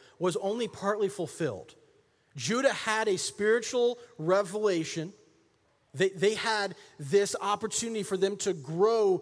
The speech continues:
close to God, and they did for a time. But when King Josiah died, it didn't take long for them to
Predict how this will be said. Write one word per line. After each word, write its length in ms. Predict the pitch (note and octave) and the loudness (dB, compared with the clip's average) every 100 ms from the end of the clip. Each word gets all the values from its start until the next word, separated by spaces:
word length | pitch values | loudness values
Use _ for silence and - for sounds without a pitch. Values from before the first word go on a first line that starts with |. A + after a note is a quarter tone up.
| - - | -4 -6
close 340 | - G#3+ G#3+ | 2 2 2
to 80 | G3 | -2
God, 280 | G#3 F3+ D#3 | 0 0 -2
and 160 | G3 G#3+ | -2 0
they 120 | B3 | 0
did 300 | F3+ C4+ B3+ | 0 -2 -2
for 180 | A#3+ A#3 | 0 0
a 40 | |
time. 460 | A#3 A3 G#3 D3 G2+ - _ _ _ _ _ _ _ _ _ _ _ _ _ _ _ _ _ _ _ | 0 -4 -4 -6 -10 -20 _ _ _ _ _ _ _ _ _ _ _ _ _ _ _ _ _ _ _
But 140 | - G3+ | 0 0
when 120 | F#3 | 0
King 240 | - B3 | -2 -6
Josiah 520 | B3 A3+ A3+ G#3 A3+ A3+ | -4 -6 -4 -4 -2 -2
died, 440 | E3+ C#3 A#2+ C3+ D3+ _ _ _ _ _ _ _ _ _ _ - | -2 -4 -6 -10 -14 _ _ _ _ _ _ _ _ _ _ -8
it 100 | E3 | -4
didn't 260 | F#3 G3+ | -2 -2
take 220 | G3 G3 F3+ | -4 -6 -4
long 400 | F3 F3 E3 C#3+ | -4 -2 -4 -6
for 140 | D#3 | -8
them 160 | D3+ C#3+ | -8 -8
to 160 | D3+ | -10